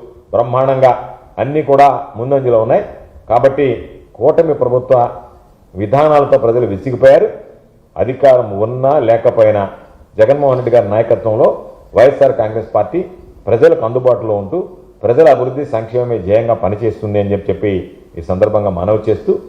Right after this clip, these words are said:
నెల్లూరు జిల్లాలోని పదకొండు నియోజకవర్గాల్లో ఒకదానిని మించినట్టుగా ఒకటి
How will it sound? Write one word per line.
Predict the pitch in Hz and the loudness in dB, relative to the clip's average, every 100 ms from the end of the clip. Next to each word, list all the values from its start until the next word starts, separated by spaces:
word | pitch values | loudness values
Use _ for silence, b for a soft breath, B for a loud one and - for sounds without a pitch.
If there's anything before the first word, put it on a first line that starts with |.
| B B - 101 | B B -8 -2
నెల్లూరు | 127 139 123 | 2 2 2
జిల్లాలోని | 123 120 113 98 107 | 2 4 2 0 2
పదకొండు | 135 160 151 131 | 2 2 0 2
నియోజకవర్గాల్లో | 120 110 107 90 92 85 - - - - - | 2 2 0 0 0 -2 -8 -18 -20 -14 0
ఒకదానిని | 107 135 151 165 165 156 143 | 2 4 4 4 2 0 -4
మించినట్టుగా | 135 135 123 117 107 | -4 -2 0 4 4
ఒకటి | 107 104 | 2 -2